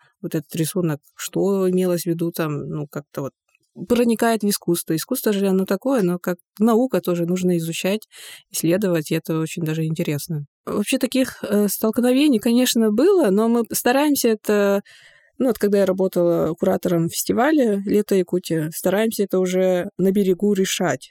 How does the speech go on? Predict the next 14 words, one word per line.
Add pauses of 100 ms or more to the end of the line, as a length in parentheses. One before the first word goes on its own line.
то
есть,
а,
общаться
с
жителями,
не
только
там
взять
адм-, (240)
у
администрацию (200)
разрешение.